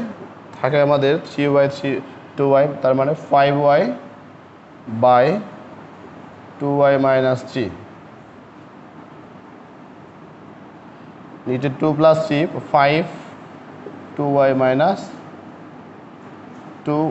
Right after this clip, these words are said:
ওয়াই মাইনাস থ্রি, ভাগটারে গুণ দিলে ফাইভ ওয়াই by টু ওয়াই minus three into টু ওয়াই minus three by কত হবে?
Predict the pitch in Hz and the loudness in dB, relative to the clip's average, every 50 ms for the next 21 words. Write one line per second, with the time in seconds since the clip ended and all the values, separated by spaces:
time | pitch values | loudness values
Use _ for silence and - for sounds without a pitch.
0 | - 139 147 143 139 143 143 131 127 127 127 127 120 - - - - 143 143 170 | 0 2 2 4 4 2 2 2 2 2 2 0 0 -2 -6 -8 -4 -2 -2 -2
1 | 220 - - - - - - - - - - - - 113 123 127 131 127 - 139 | -4 -6 -10 -16 -18 -16 -16 -18 -18 -18 -18 -8 -2 2 2 2 2 2 0 0
2 | 135 135 131 139 143 143 139 151 143 143 143 143 - - 143 139 139 139 139 147 | 0 0 0 0 0 0 0 0 0 0 -2 -2 0 2 2 2 2 2 0 2
3 | 147 147 143 143 143 139 135 135 131 123 123 127 170 196 180 - - - - - | 2 4 4 2 2 0 2 2 4 4 4 4 2 0 -4 -8 -14 -18 -20 -20
4 | - - - - - - - - - 143 143 147 147 147 143 147 143 143 143 139 | -20 -20 -20 -20 -20 -20 -20 -12 -8 -4 -2 2 4 4 4 4 4 2 2 2
5 | 139 147 147 143 - - - 160 165 - 127 135 139 135 139 143 143 135 135 139 | 2 0 0 -2 -4 -4 -4 -4 -4 -2 -2 -2 -2 -2 -2 -2 -4 -4 -4 -4
6 | 139 - - - - - - - - - - 143 143 143 143 143 143 139 139 139 | -6 -10 -16 -20 -20 -20 -20 -20 -14 -10 -6 -4 0 2 2 2 2 2 2 2
7 | 135 135 135 135 131 - - - 135 135 135 139 151 170 214 247 254 233 - - | 2 2 0 0 -2 -4 -6 -4 -4 -2 2 2 4 4 4 2 -2 -6 -8 -12
8 | - - - - - - - - - - - - - - - - - - - - | -18 -20 -20 -20 -20 -20 -20 -20 -20 -20 -20 -20 -20 -20 -20 -20 -20 -20 -20 -20
9 | - - - - - - - - - 127 123 143 139 139 147 | -20 -20 -20 -20 -20 -20 -12 -8 -6 -4 -2 0 0 2 2